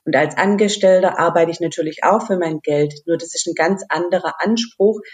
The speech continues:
Ich krieg jeden Monat mein Geld, ich kann mich auf jemand anderes verlassen. Doch ich gebe auch die Verantwortung <laughs> jemand anderes. Wann darf ich Urlaub machen? Wann darf ich, wann brauche ich ähm, Freiraum,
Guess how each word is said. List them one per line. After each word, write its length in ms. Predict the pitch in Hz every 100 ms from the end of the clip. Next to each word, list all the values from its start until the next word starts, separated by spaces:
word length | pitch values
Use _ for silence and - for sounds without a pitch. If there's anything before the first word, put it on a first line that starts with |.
| -
Ich 160 | - 170
krieg 380 | - 175 - _ _ _
jeden 500 | 160 180 196 196 170
Monat 400 | 170 180 175 156
mein 240 | 151 147
Geld, 400 | 143 151 180 180 - - _
ich 140 | -
kann 220 | - 160 180
mich 200 | 175 175
auf 160 | 151
jemand 320 | 156 147 143
anderes 400 | 139 180 170 156
verlassen. 680 | - 139 147 196 - 135 135 135 - - _ _ _ -
Doch 280 | 151 147 -
ich 160 | - 135
gebe 240 | 151 147
auch 80 | 147
die 120 | -
Verantwortung 640 | 135 - 185 262 240 196 156
<laughs> 20 |
jemand 400 | 131 151 143 143
anderes. 600 | 127 131 135 - - - - - -
Wann 180 | - 185
darf 220 | 175 160
ich 120 | 147 135
Urlaub 360 | 196 262 202
machen? 360 | 135 135 135 135 - - -
Wann 180 | 147 165
darf 220 | 160 156
ich, 240 | 170 - _
wann 280 | 147 170 -
brauche 540 | - 156 202 269 -
ich 320 | 143 135 - _ -
ähm, 360 | 143 135 135 -
Freiraum, 760 | - - 127 151 151 139 139 147